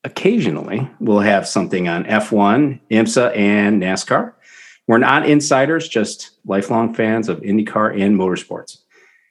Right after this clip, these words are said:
In this episode, we discuss the most recent news and notes. But first, hey, Timmy, did you watch the, uh, Formula One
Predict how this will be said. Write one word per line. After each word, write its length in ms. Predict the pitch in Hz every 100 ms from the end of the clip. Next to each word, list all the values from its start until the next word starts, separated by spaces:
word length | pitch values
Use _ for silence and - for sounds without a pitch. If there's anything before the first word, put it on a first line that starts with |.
| _
In 200 | 104 104
this 200 | 110 113
episode, 480 | 123 135 131 101 80
we 140 | 92
discuss 600 | 101 107 143 131 - - _
the 60 | -
most 240 | 104 107
recent 320 | 127 117 120 101
news 280 | 101 117
and 80 | 135
notes. 380 | 165 175 - - _ _ _ -
But 140 | 107
first, 460 | - 214 208 - - _ _ _ _ _ -
hey, 140 | 302
Timmy, 420 | - 151 196 - _ _ _ _ _ - - - _ -
did 140 | 123
you 80 | 175
watch 240 | 190 180
the, 240 | 156 139 131
uh, 200 | 110 92 - _ _ _ _ _ -
Formula 280 | 147 139
One 360 | 131 139 143